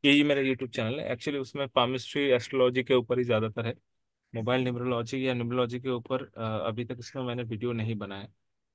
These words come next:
क्योंकि, अ, मेरा वो जो है उस algorithm में है, मतलब कि palmistry and astrology के algorithm में फंसा हुआ है, तो उसमें mobile न्यूमरोलॉजी, न्यूमरोलॉजी का कोई भी video नहीं चलता,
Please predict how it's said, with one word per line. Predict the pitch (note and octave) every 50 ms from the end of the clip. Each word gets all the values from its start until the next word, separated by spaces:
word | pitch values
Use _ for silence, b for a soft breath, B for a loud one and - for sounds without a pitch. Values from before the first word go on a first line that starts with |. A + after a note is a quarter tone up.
| _ -
क्योंकि, | E3 - - - - B2+ A2 - C3+ C3 B2+ B2 A2+ - _ _ _ _ -
अ, | B2 A#2+ A#2+ A#2+ A#2+ A#2+ A#2+ A#2+ A#2+ A#2 - - - _ -
मेरा | B2 B2+ B2 B2+ B2+ C#3 C#3
वो | C3 C3 B2+ B2+ C#3 C#3+ C#3+ C#3+
जो | C3 C#3 C#3
है | B2+ C3 C#3 C#3 D3
उस | - - C3 -
algorithm | C#3+ C3 B2+ B2 B2 A#2+ A#2+ A#2+ B2+
में | B2+ B2 A2
है, | G2+ G#2 G2 F#2+ G2+ A2
मतलब | G#2+ G#2 G2+ A2+ A#2+ A2
कि | - - A#2 A2 G#2 G2 - _ _ _ _ _ _ _ _ _ _ _ _ _ _ _ _ -
palmistry | A#2 A#2 A#2+ A#2 G#2+ - C#3
and | C3 C3 A#2+
astrology | A2+ - C#3+ C3 A#2+ B2+ C3
के | C3+
algorithm | B2 A#2 A#2 A#2 A#2 A2+ G#2+ A#2+ A#2
में | A#2
फंसा | G#2+ - G#2+ G2 G#2
हुआ | F#2+ F#2 F#2 F#2+
है, | G#2+ _ -
तो | A2
उसमें | A2 - - B2
mobile | A#2+ A#2 A2+ A#2+ A#2+
न्यूमरोलॉजी, | A#2+ A#2+ A#2+ A#2 A2+ A#2 A#2 G#2+ - -
न्यूमरोलॉजी | A#2 A#2 A2+ A#2 C3 C#3 C#3 D3+ D3+ D3+ D3+ D3+ D3 D#3+
का | D#3+ D#3
कोई | C#3+ - D3+ C#3 C3+
भी | C3+ D3 D3 C#3
video | B2 C3 B2 C3 C3+
नहीं | C3 B2 A#2+ A2
चलता, | - A2 F#2+ G2 - -